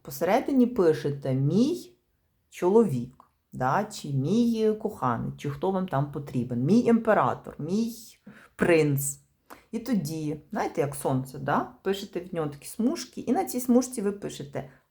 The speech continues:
хто вам потрібен. Будь ласка, приведіть свій всесвіт, да, в порядок. Намалюйте ті двері, які вам потрібні,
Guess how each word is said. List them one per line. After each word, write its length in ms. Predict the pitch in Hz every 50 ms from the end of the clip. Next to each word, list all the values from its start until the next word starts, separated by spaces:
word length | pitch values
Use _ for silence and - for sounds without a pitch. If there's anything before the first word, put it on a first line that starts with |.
| _ _ _
хто 520 | - - - - - 262 254 262 262 254 -
вам 360 | 151 165 165 165 170 180 - _
потрібен. 520 | - 170 - - - 160 139 139 135 135
Будь 160 | - 185 180 202
ласка, 320 | 208 196 196 - - -
приведіть 540 | 139 - 196 185 196 202 220 247 233 - -
свій 180 | - - 190
всесвіт, 720 | 185 - - - - - - 466 453 - - 175 139 139 - - _ _ -
да, 300 | 156 156 160 185 247 - - - - -
в 920 | 170 160 160 160 180 196 214 233 254 269 269 262 254 247 240 240 233 233 233 233 -
порядок. 580 | - 240 247 240 - 156 131 139 - - - - _ _ _ _ _ _ _ _ -
Намалюйте 600 | 185 180 196 220 233 240 269 269 240 - - 170
ті 180 | 160 - - 196
двері, 460 | 143 151 160 175 202 254 320 - 247
які 380 | 190 170 - - - - 226 240
вам 260 | 226 180 185 202 196
потрібні, 720 | 196 202 196 - - 190 180 147 135 131 139 139 139 -